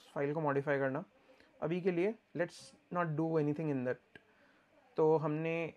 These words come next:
ये इस वाले पेज को देख ही लिया, ये इसको क्लोज करते हैं। तो ये एक स्ट्रक्चर मेरा बनकर रेडी हो गया। इसके अंदर मैं गया एसआरसी फोल्डर में, ये सोर्स फोल्डर कहलाता है, और ये एक स्ट्रक्चर है जो usually, अ, कोई भी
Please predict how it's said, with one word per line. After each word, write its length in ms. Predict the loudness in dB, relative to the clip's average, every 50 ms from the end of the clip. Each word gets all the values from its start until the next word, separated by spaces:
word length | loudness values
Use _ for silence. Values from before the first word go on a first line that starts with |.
| _ _ -10
ये 520 | -6 -2 0 2 4 4 2 2 0 -4 -10
इस 180 | -12 -6 -2 -2
वाले 160 | 0 0 0
पेज 200 | 0 -2 -4 -2
को 100 | -2 -2
देख 180 | -2 0 -2 -2
ही 60 | -2
लिया, 260 | -2 0 0 0 0
ये 220 | 0 -2 -4 -8 -12 _ _ _ _ _ _ _ -20
इसको 220 | -14 -10 -8 -6
क्लोज 240 | -2 0 0 0 2
करते 260 | 2 0 0 2 0
हैं। 140 | -2 -2 -4
तो 160 | -6 -4 -4
ये 260 | -2 0 0 2 2
एक 80 | 2 0
स्ट्रक्चर 440 | -2 -2 -2 -2 0 2 4 4 4
मेरा 200 | 4 4 4 4
बनकर 320 | 2 0 0 0 -2 -2 -2 0
रेडी 220 | 0 0 2 4 4
हो 120 | 2 4
गया। 180 | 2 0 -2 -4 -8 -18 -20 -20 -20 -20 -20 -20 -20 -20 -10 -8
इसके 240 | -8 -8 -2 0 0
अंदर 220 | 2 2 2 2 2
मैं 160 | 0 0 2
गया 280 | 2 2 2 2 0 -4 -10 -10 -6
एसआरसी 460 | -6 -2 4 4 4 4 4 2 -2 0
फोल्डर 340 | 2 2 2 4 4 4
में, 180 | 2 0 -4 -6 -8 _ _ _ _ _ _ _ _ _ -6 -4
ये 100 | -4 0
सोर्स 420 | 2 4 4 2 2 -2 -8 -12 -4 0
फोल्डर 280 | 0 2 2 2 2
कहलाता 300 | 2 2 2 2 2 0
है, 100 | -2 -2 -4 _ _ _ _ -14 -4 0
और 140 | 0 2 2
ये 80 | 2
एक 80 | 0 -2
स्ट्रक्चर 420 | -2 -2 -2 0 2 2 2 2
है 80 | 2 2
जो 460 | 2 2 2 4 2 2 0 -2 -4 -6 -4
usually, 600 | -4 -2 -2 -2 0 0 0 0 0 0 0 2
अ, 360 | 2 2 2 2 0 -2 -6 -8 -14 _ _
कोई 200 | -2 -2 0 0
भी 320 | -2 -4 -6 -6 -8 -10